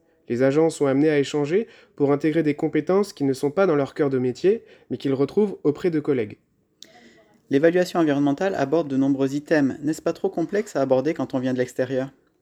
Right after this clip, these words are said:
Speaker 1: Oui, l'évaluation environnementale peut être dans un premier temps assez complexe à appréhender. La maîtriser demande un certain degré de connaissance en droit de l'environnement,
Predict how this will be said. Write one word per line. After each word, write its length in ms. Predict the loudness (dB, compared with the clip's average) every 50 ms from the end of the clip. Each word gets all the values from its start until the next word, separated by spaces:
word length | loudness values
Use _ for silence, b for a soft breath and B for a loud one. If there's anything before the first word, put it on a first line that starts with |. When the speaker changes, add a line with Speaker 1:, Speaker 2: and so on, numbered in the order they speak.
| _ _ _
Speaker 1:
Oui, 300 | 0 0 0 0 -2 -4 _
l'évaluation 580 | 2 2 4 4 4 4 4 2 2 0 0 0
environnementale 680 | 0 0 -2 -2 -2 -2 -2 -2 -2 0 0 0 0
peut 160 | -2 0 2
être 320 | 2 4 2 0 -2 -2 -2
dans 180 | -2 0 0
un 60 | 0 -2
premier 300 | -2 -2 0 0 0 0
temps 340 | 0 0 2 2 2 2 0 -2
assez 260 | -4 -4 -2 -4 0
complexe 480 | 0 0 0 2 0 0 -2 0 -2
à 60 | -4 -6
appréhender. 500 | -4 -2 -2 -2 0 0 -2 -4 -6 b b b b b b b b
La 100 | 0 2
maîtriser 480 | 4 4 2 2 0 -2 2 2 2 4
demande 300 | 4 4 4 2 2 0
un 60 | -2
certain 300 | -4 -6 -6 -4 -2 0
degré 280 | 2 2 2 2 0 0
de 80 | -2
connaissance 640 | -2 -2 0 2 2 0 0 0 -2 -2 -2 -2 -4
en 100 | -6 -6
droit 240 | -4 -2 0 0 0
de 80 | 0
l'environnement, 640 | 0 0 0 -2 -4 -4 -4 -2 -2 -2 -2 -2 -4